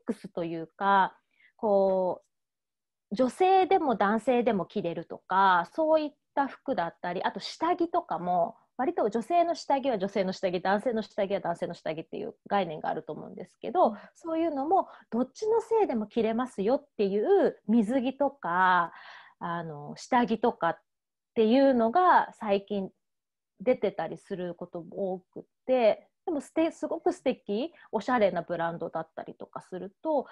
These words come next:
Speaker 1: あ、こう、なんか、これはバンクーバー独特かもなって、結構エルジービーティー、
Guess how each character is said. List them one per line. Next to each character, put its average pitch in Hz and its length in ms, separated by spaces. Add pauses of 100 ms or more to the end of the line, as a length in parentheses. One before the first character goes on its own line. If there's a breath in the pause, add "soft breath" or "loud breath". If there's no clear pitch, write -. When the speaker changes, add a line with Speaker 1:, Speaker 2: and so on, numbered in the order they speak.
(160 loud breath)
Speaker 1:
あ、 196 160
こ - 320
う、 - 20
な 240 80
ん - 40
か、 - 80 (280 loud breath)
こ 233 160
れ 330 140
は 370 100
バ 247 180
ン 277 100
ク 320 100
ー 339 120
バ 196 180
ー - 20
独 196 240
特 233 300
か 262 120
も 196 180
な 185 320
っ - 40
て、 190 100
結 202 200
構 - 80
エ 190 100
ル 190 100
ジ 214 160
ー 208 80
ビ 202 140
ー - 20
テ - 220
ィ 277 140
ー、 - 20